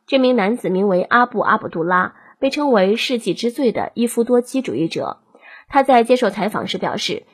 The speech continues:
自己现在只有一位妻子，并且不打算再娶。针对网友的批评，阿卜杜拉回应称，结婚是为了防止自己堕落，避免婚姻以外的性行为，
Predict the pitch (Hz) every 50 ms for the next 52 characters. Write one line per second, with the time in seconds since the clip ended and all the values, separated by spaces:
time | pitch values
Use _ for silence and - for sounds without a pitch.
0 | _ _ _ - 349 330 - - 190 131 - - - 233 226 226 233 196 156 -
1 | - 226 202 147 131 127 202 247 247 - - - 175 175 175 - - - 82 -
2 | - _ _ _ _ - 311 285 262 - 214 139 - 277 277 220 - - - -
3 | - 196 214 196 180 - - - - - - _ _ _ _ _ _ _ _ _
4 | - 254 254 254 254 226 196 185 175 185 226 226 - - - - - - 208 202
5 | - - 101 120 - _ _ _ _ - - - 262 269 226 226 220 233 226 233
6 | 233 240 226 - 190 208 190 185 185 - 214 214 214 220 240 254 - - 226 240
7 | 277 277 320 311 311 302 - 294 269 247 220 190 180 - 175 180 214 247 - -
8 | - - - 226 - 233 - - 254 226 190 175 170 - 87 - - _ _ _
9 | _ _ - 370 339 269 220 185 - 85 - - 254 262 269 269 233 175 131 214
10 | 220 202 180 - 127 208 - - 262 208 - - 147 165 165 - - - -